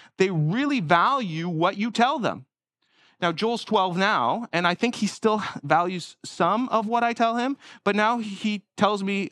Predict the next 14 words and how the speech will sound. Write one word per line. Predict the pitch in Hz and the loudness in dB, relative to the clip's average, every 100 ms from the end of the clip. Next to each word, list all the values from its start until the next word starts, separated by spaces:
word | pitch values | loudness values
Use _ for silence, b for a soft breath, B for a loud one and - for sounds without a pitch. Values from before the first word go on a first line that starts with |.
| - | 0
"Oh, | 202 165 | 0 4
Dad, | 135 143 | 4 4
that's | 147 139 | 4 2
enough." | 131 139 123 - - | 2 2 0 -6 -6
You | 131 | -2
know, | 120 | 0
like, | 120 120 | 0 -2
he's | 135 | -4
starting | - 143 139 | 0 0 0
to | 139 | 2
tell | 196 233 | 2 2
me | 170 | 0
that, | 120 90 | 0 0
right? | 127 165 214 | 2 0 -2